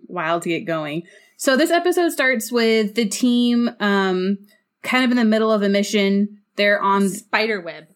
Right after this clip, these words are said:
Speaker 1: a spider web with a ginormous spider
Speaker 2: Big ol' spider.
Speaker 1: in the middle of it, minding its own business. Um, it's a very, like, foresty, tree-y kind of planet.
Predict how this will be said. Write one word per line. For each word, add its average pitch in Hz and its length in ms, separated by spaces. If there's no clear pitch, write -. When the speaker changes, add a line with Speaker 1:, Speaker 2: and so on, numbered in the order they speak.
Speaker 1:
a 208 140
spider 226 400
web 226 380
with 196 100
a 196 120
ginormous 185 640
spider 185 680
Speaker 2:
Big 214 140
ol' 240 160
spider. 240 400
Speaker 1:
in 269 240
the 320 80
middle 240 340
of 226 220
it, 220 340
minding 202 400
its 220 160
own 226 180
business. 214 600
Um, 196 460
it's 220 120
a 262 100
very, 214 260
like, 226 180
foresty, 208 1120
tree-y 202 1040
kind 180 200
of 196 60
planet. 185 520